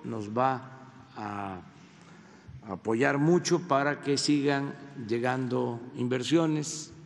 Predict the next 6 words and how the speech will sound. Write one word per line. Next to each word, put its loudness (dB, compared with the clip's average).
para 2
que -6
se 0
sigan 2
ampliando 0
empresas, 0